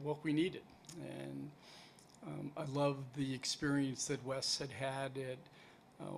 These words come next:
winning organizations, especially the work that he had done in Denver. And when you drill down on the process that Tommy and his staff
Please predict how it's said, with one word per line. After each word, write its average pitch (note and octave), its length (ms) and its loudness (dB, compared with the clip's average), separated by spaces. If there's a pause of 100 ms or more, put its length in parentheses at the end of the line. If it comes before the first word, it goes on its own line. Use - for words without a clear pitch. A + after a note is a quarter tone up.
(140)
winning C#3+ 300 6
organizations, C3+ 960 0
especially C#3 420 -2
the C3+ 80 -4
work C3+ 260 -4
that C#3 140 -2
he C3+ 100 -4
had C3 140 -8
done C3+ 500 0
in C#3 200 0
Denver. C#3+ 600 4 (760)
And C#3 240 0
when C3+ 120 2
you B2+ 120 0
drill C#3+ 240 8
down C3+ 360 2
on C3 140 2
the B2+ 80 0
process C#3+ 640 4
that C#3 200 -2
Tommy C#3 460 2
and C3 100 0
his B2+ 120 0
staff C#3 440 2